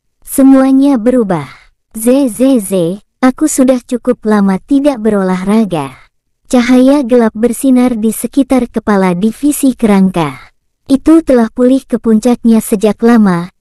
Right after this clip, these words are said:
dan bahkan menjadi lebih kuat di reruntuhan suci ungu. Sembilan tulang yin yang mematikan telah bergabung menjadi tulangnya, meningkatkan serangan dan pertahanannya. Pemimpin divisi kerangka menyerbu ke arah pemimpin bajak laut.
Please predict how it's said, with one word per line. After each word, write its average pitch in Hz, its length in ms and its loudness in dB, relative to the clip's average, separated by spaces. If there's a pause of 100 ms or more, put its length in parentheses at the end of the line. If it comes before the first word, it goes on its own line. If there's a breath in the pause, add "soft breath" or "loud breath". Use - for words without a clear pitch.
(100)
dan 254 320 0
bahkan 254 320 -2
menjadi 214 480 2
lebih 226 320 0
kuat 226 320 0
di 202 160 -2
reruntuhan 220 720 0
suci 247 480 -2
ungu. 165 400 -2 (800)
Sembilan 269 640 2
tulang 233 320 2
yin 254 320 2
yang 220 160 2
mematikan 196 720 0
telah 262 240 0
bergabung 240 640 0
menjadi 208 400 2
tulangnya, 202 720 0 (160)
meningkatkan 247 800 0
serangan 208 640 2
dan 262 240 0
pertahanannya. 202 880 -2 (920)
Pemimpin 277 560 4
divisi 277 560 0
kerangka 214 400 0
menyerbu 226 640 2
ke - 80 -8
arah 226 400 0
pemimpin 214 640 4
bajak 247 400 0
laut. 175 400 -4